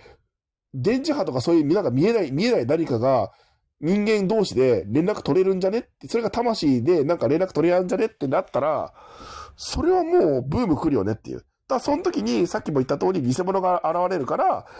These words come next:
霊気とかだったら、例えばモールス信号を受信して、ちゃんと言い当てる。お互いに、あの、伝えるメッセージとか受け取るメッセージを、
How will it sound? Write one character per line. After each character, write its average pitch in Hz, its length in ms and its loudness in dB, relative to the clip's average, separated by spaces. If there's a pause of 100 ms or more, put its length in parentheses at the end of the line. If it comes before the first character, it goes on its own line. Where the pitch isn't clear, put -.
(160)
霊 180 180 2
気 190 100 -6
と 190 120 -2
か 147 80 0
だ 123 80 0
っ 117 100 -8
た 190 100 -2
ら、 262 140 0
例 147 60 -4
え 147 60 -2
ば 147 100 0
モ 151 160 2
ー - 20 4
ル 160 140 0
ス - 0 -
信 165 240 -2
号 120 140 0
を - 20 4
受 104 160 0
信 127 240 2
し - 40 -8
て、 - 220 0 (240)
ち - 80 -6
ゃ 185 60 0
ん - 40 -6
と 165 100 -2
言 156 120 -2
い 156 40 2
当 147 100 2
て 139 100 -2
る。 117 60 2
お 135 80 0
互 190 240 0
い 214 40 -6
に、 214 220 -2 (160)
あ 127 80 -6
の、 123 120 0
伝 - 800 -8
え 185 40 -2
る 170 80 -2
メ 185 80 0
ッ 180 40 0
セ 165 120 -2
ー 131 60 2
ジ 120 80 -6
と 233 100 -2
か 160 80 0
受 131 160 -2
け 160 60 0
取 170 100 0
る - 20 -2
メ 175 80 2
ッ - 40 0
セ 127 100 0
ー 127 60 4
ジ 208 80 -2
を、 170 160 0